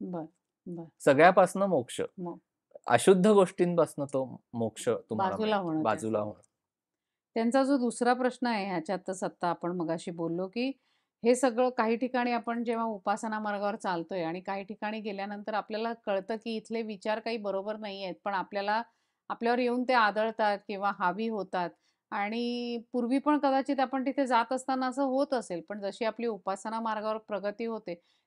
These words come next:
Speaker 1: तेव्हा ह्या गोष्टी आपल्याला प्रकर्षाने जाणवतात. बरं, प्रपंचात आहोत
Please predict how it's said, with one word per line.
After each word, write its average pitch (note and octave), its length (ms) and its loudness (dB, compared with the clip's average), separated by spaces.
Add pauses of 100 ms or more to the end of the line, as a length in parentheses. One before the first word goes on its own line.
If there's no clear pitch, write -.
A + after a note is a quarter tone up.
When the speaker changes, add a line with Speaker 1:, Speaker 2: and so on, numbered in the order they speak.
(120)
Speaker 1:
तेव्हा A3+ 200 0
ह्या B3 160 0
गोष्टी B3 300 0
आपल्याला B3+ 300 -2
प्रकर्षाने B3+ 680 -2
जाणवतात. F#3 520 -2 (500)
बरं, A3 100 0
प्रपंचात G#3+ 640 0
आहोत A3+ 240 2